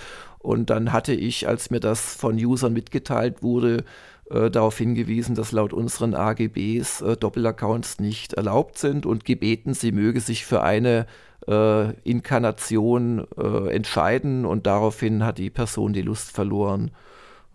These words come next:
Ähm, mehr kann ich dazu nicht sagen. Das andere Thema, äh, das finde ich schon, äh, ja, eine gute Schlussfolgerung, wenn wenig Frauen bei uns schreiben, das hat ja auch mit Autorinnen zu tun, die es schlichtweg nicht gibt bei uns aktuell,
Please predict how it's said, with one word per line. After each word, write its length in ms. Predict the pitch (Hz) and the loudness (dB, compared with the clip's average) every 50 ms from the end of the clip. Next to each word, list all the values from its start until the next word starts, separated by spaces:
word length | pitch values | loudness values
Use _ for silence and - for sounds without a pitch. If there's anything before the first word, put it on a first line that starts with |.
| - - | -8 -4
Ähm, 320 | 107 101 98 101 104 101 | 0 0 2 2 2 4
mehr 160 | 107 107 113 113 | 4 4 4 2
kann 160 | - 110 113 | 2 0 -2
ich 100 | 113 107 | -2 -2
dazu 300 | - 110 - - - 110 | -4 -6 -4 -4 -4 -2
nicht 180 | 110 104 104 | -2 -2 -2
sagen. 400 | - - 120 104 110 110 107 110 107 - - - - - - - | -2 -2 0 2 2 2 0 -2 -4 -6 -12 -16 -16 -18 -12 -4
Das 160 | - - 151 - | -2 0 0 2
andere 460 | - - 127 170 190 190 180 175 - | 2 2 2 2 2 2 0 0 -2
Thema, 720 | - 165 156 165 165 160 160 165 165 156 - 120 139 135 | 0 0 0 2 2 2 2 2 2 0 0 0 0 0
äh, 40 | 135 | 0
das 260 | 131 131 127 - - | 0 -4 -6 -6 -8
finde 320 | - - 139 - 143 131 131 | -6 -6 -4 -4 -2 -4 -4
ich 120 | 123 - | -6 -6
schon, 400 | - - 113 120 147 151 160 156 | -4 -2 -2 -2 -2 -2 -4 -4
äh, 840 | - - 131 135 135 131 127 110 - - - - - 62 - 67 - - | -2 0 0 2 2 2 2 0 -2 -4 -6 -10 -14 -16 -14 -12 -10 -10
ja, 80 | - - - - - - - - | -8 -8 -8 -10 -10 -18 -12 -6
eine 160 | 151 127 117 | -4 -4 -4
gute 360 | 120 - 127 139 165 - 190 | -2 -2 -2 -2 0 0 -2
Schlussfolgerung, 1040 | - - - 175 175 - - - 160 151 151 143 143 - 143 135 139 139 143 147 143 - - - - - - - | -2 0 0 0 0 0 -4 -2 0 2 2 2 0 -2 -2 0 0 0 0 -2 -6 -8 -14 -20 -20 -18 -12 -6
wenn 400 | 101 107 120 123 151 147 123 107 | 0 2 4 4 4 0 -2 0
wenig 400 | 117 113 127 143 147 139 - - | 0 2 2 2 0 -2 -4 -8
Frauen 580 | - - - - 101 113 135 151 147 143 131 | -12 -8 -4 -2 0 2 2 2 2 0 0
bei 220 | 107 120 127 127 - | 0 2 2 2 2
uns 340 | 98 117 117 120 - - | 2 0 -2 -2 -6 -8
schreiben, 720 | - - - - 90 98 123 156 175 - 117 113 127 156 - - - - - - - | -8 -8 -4 0 2 2 4 4 2 2 0 -2 -2 -4 -6 -10 -16 -20 -20 -16 -10
das 160 | - - - | -8 -4 -4
hat 120 | 120 117 | -2 0
ja 100 | - 131 | 0 0
auch 140 | 95 110 - | 0 0 0
mit 160 | 123 113 - | -2 -6 -4
Autorinnen 680 | - - 120 - - - 123 123 - 123 139 170 165 139 | -2 -4 -4 -4 -2 0 0 2 2 2 2 2 0 0
zu 160 | - - 135 | -2 -4 -6
tun, 240 | - - 120 120 113 | -4 -4 -4 -4 -4
die 80 | - 113 | -4 -6
es 60 | - | -8
schlichtweg 500 | - 120 117 - - - 120 113 - - | -6 -6 -8 -8 -6 -6 -6 -6 -6 -6
nicht 180 | 110 107 - | -8 -6 -2
gibt 240 | - 160 - - - | -4 -4 -4 -4 -4
bei 160 | - 139 135 | 0 0 0
uns 320 | - - 110 107 107 - - | 0 0 -2 -4 -6 -6 -4
aktuell, 720 | - - - - - - - - - - - 120 131 | -4 -6 -6 -8 -8 -6 -4 -2 0 0 0 0 -2